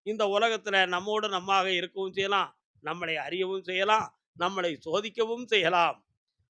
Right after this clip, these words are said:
ஆகையினால் பார்க்கும் இடமெல்லாம் அவனுடைய பிரதிபலிப்பு தான் என்ற உண்மையை உணர்ந்து, எப்பொழுதுமே தர்மத்தோடும் தானத்தோடும் நடந்து கொண்டோம் என்றால், அவனுடைய அன்பும் அரவணைப்பும் இந்த உலகில்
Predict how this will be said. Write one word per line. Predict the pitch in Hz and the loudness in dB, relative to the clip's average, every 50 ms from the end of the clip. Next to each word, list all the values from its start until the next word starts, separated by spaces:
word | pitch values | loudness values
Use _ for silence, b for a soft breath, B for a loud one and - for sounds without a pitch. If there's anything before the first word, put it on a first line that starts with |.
| _ - | _ 2
ஆகையினால் | 170 196 240 269 269 277 277 277 277 262 254 - | 4 6 6 8 8 8 8 8 8 8 6 6
பார்க்கும் | - 233 233 262 302 294 - 302 269 254 | 6 8 8 8 8 6 4 0 2 4
இடமெல்லாம் | 254 269 277 269 277 269 277 269 269 277 262 | 6 6 6 6 4 6 8 8 8 6 6
அவனுடைய | 240 240 262 269 269 269 269 262 254 247 - | 4 4 4 4 4 4 4 4 4 2 2
பிரதிபலிப்பு | - 247 262 277 302 277 285 285 247 - 262 254 | 2 2 4 4 2 2 0 0 0 0 -2 2
தான் | - 262 254 254 254 | 6 6 6 6 6
என்ற | 247 247 247 240 240 | 4 2 2 0 -2
உண்மையை | 226 233 240 247 254 247 240 233 233 226 220 | -4 -4 -2 0 2 4 6 6 6 4 2
உணர்ந்து, | 208 196 196 214 233 233 220 208 214 208 185 151 - _ _ _ _ _ _ _ _ _ _ | 0 0 2 2 0 0 2 2 2 2 2 0 -4 _ _ _ _ _ _ _ _ _ _
எப்பொழுதுமே | 139 160 165 - 208 208 208 202 208 202 214 208 208 214 | -6 -6 -4 -4 -2 -2 0 0 0 0 2 2 2 2
தர்மத்தோடும் | 208 170 180 165 180 202 214 202 - 202 190 190 185 185 180 180 160 | 2 2 0 0 0 0 -4 -6 -4 -4 -4 -2 -2 -4 -6 -6 -4
தானத்தோடும் | 160 156 175 196 196 185 - 196 151 156 156 190 185 | -2 0 0 0 -2 -4 -4 -6 -4 -4 -4 -6 -6
நடந்து | 170 156 165 170 175 | -6 -6 -6 -8 -8
கொண்டோம் | 165 175 175 175 180 180 | -8 -8 -8 -8 -8 -8
என்றால், | 190 185 185 180 190 190 202 - - _ _ _ _ _ _ _ _ - | -8 -8 -6 -4 -4 -4 -4 -4 -6 _ _ _ _ _ _ _ _ -4
அவனுடைய | 131 151 170 170 165 165 165 165 165 156 | -2 -2 0 0 0 0 0 0 0 0
அன்பும் | 160 180 185 185 196 196 | 0 -2 -2 -6 -4 -4
அரவணைப்பும் | 185 151 151 180 185 185 185 190 190 - 208 202 | -2 -2 -2 -2 0 -2 -2 -4 -4 -8 -14 -14
இந்த | 180 165 165 165 | -10 -8 -8 -6
உலகில் | 160 170 175 185 190 180 | -6 -6 -6 -6 -6 -6